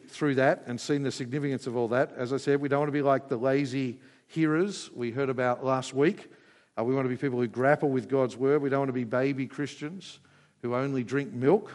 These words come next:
We want to chew on the meaty, solid food of God's word. Uh, and I want to say to you, if you're struggling with Hebrews,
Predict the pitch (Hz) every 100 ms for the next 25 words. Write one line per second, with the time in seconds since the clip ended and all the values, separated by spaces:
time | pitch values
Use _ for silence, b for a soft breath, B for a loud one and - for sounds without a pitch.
0 | B - 113 117 113 - 147 165 160 120
1 | 117 139 139 123 104 104 B - - 156
2 | 139 139 - 143 143 165 180 104 131 127
3 | 107 113 127 120 143 202 - b b b
4 | b 123 147 165 269 302 - 233 294 196
5 | 127 135 165 208 254 294 - - 220 208
6 | 175 131 117 127 120 117 92 95 151 190
7 | -